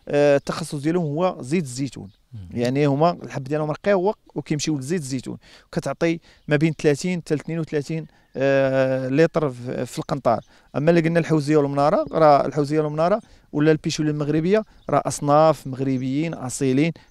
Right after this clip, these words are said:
Speaker 1: الحب ديالهم غليظ، كيليق للطرقات الزيتون وكيليق او ميم طول
Speaker 2: مم.
Speaker 1: الزيت. ولا قلنا البيشولي لونغ دوك، البيشولي لونغ دوك راه واحد الفاريتي فرنسيه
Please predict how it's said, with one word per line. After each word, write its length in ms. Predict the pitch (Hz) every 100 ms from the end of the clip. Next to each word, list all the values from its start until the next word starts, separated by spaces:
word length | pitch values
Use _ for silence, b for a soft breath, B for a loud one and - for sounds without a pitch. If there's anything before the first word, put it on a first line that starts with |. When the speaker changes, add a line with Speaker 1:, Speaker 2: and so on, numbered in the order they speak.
| -
Speaker 1:
الحب 200 | - 143
ديالهم 300 | 123 143 135
غليظ، 280 | 123 165 160
كيليق 340 | - 143 147 156
للطرقات 440 | - 151 - 143
الزيتون 380 | 123 131 143 208
وكيليق 360 | 180 190 185 175 -
او 60 | 175
ميم 140 | 180 -
طول 180 | 190 180
Speaker 2:
مم. 60 |
Speaker 1:
الزيت. 400 | 175 131 113 120 - b b b
ولا 140 | 147
قلنا 220 | 165 180 175
البيشولي 480 | - 175 175 160
لونغ 260 | 147 160 170
دوك، 340 | 151 233 233 _ b
البيشولي 340 | 160 156 175
لونغ 240 | 170 160 156
دوك 220 | 160 151
راه 80 | 143
واحد 220 | 139 143
الفاريتي 580 | 139 147 143 - 151 -
فرنسيه 680 | - 170 156 - 131 139